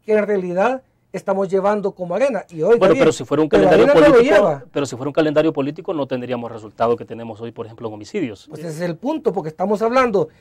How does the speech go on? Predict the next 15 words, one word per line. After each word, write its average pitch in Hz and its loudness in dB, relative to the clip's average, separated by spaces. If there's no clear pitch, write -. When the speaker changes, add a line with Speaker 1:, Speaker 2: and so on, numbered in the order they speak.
Speaker 1:
de 202 -2
que 214 -8
el 214 0
tema, 180 0
uniformar 220 -4
a 220 -2
los 202 -4
presos. 208 -6
¿Para 175 -6
qué? 233 -2
Para 190 -4
que 190 -10
ya 202 -2
no 208 -6
haya, 220 0